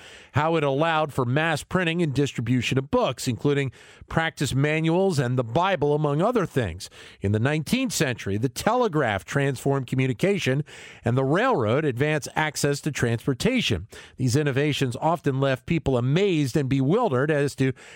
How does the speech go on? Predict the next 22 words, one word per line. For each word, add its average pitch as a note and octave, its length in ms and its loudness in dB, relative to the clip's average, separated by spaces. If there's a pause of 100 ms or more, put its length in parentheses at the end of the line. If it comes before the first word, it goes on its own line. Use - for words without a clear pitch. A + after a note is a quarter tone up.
how C#3+ 140 2
different C#3 440 -2
their D3 140 2
world E3 360 2
had D#3 180 0
become. D#3 600 -2 (400)
The A2+ 60 -2
book F3 180 0
by F3 160 2
Mister E3 260 0
Wheeler F#3 340 2
is D3+ 120 0
titled D#3+ 340 0
From B2+ 220 -2
Gutenberg E3 560 0
to C3+ 80 0
Google, A3 560 0 (240)
The G2 100 0
History C#3+ 460 0
of B2 120 -2
Our A2 160 2
Future, A3 560 0